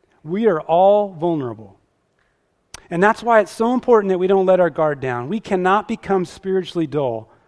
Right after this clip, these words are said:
like David did. We have to stay sharp. When we get spiritually dull, that can lead to disastrous results. So we've now seen d-,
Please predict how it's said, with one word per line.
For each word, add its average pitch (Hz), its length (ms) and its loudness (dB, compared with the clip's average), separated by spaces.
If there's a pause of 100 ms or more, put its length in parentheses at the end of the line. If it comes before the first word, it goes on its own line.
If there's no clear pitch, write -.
(220)
like 143 220 -2
David 131 320 -6
did. 101 240 -14 (180)
We 170 120 -6
have 170 180 -6
to 147 80 -14
stay 156 240 -10
sharp. 147 460 -8 (1900)
When 139 140 -8
we 180 140 -2
get 180 120 -6
spiritually 185 540 -4
dull, 160 460 -4 (420)
that 151 180 -6
can 151 160 -4
lead 156 200 -4
to 147 80 -10
disastrous 139 760 -6
results. 120 480 -16 (800)
So 202 140 0
we've 240 200 2
now 262 260 4
seen 240 480 -2
d-, 202 120 -2